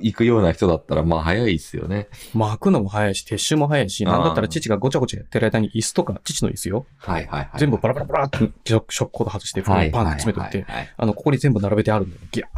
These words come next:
Speaker 2: て。
Speaker 1: あー、すごいですね。
Speaker 2: 積むだけ、みたいな。
Speaker 1: はいはいはいはい。
Speaker 2: <laughs> なんか、「本当にありがとう」って言って帰ったけどね。
Speaker 1: <laughs>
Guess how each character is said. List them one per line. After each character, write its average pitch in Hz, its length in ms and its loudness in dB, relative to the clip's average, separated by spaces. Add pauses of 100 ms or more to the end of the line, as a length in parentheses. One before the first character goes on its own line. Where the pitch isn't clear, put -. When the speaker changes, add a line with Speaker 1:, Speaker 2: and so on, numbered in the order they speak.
(340)
Speaker 2:
て。 69 60 0
Speaker 1:
あ 78 280 -2
ー、 - 40 -6
す - 200 -6
ご 85 140 2
い 80 40 0
で 67 80 -8
す - 120 -16
ね。 69 260 -10 (260)
Speaker 2:
積 - 140 4
む 117 80 8
だ 110 100 2
け、 117 140 0
み - 80 -10
た - 100 -8
い - 60 -10
な。 - 60 -14
Speaker 1:
は 87 180 -2
い 78 40 -2
は 73 40 -2
い 71 80 -12
は 73 120 -4
い - 40 -8
は - 200 0
い。 - 20 -12 (420)
Speaker 2:
<laughs> - 400 -18
な 113 140 2
ん 92 40 -8
か、 - 120 -6
「本 139 300 0
当 139 160 0
に 131 120 2
あ 110 80 -4
り 123 80 2
が 117 100 2
と - 100 -10
う」 - 40 -16
っ - 20 -
て - 140 -16
言 - 40 -14
っ - 20 -12
て - 60 -10
帰 95 60 -4
っ - 40 -2
た 95 80 -2
け 101 60 -8
ど 101 80 -4
ね。 95 60 -4
Speaker 1:
<laughs> - 1500 -8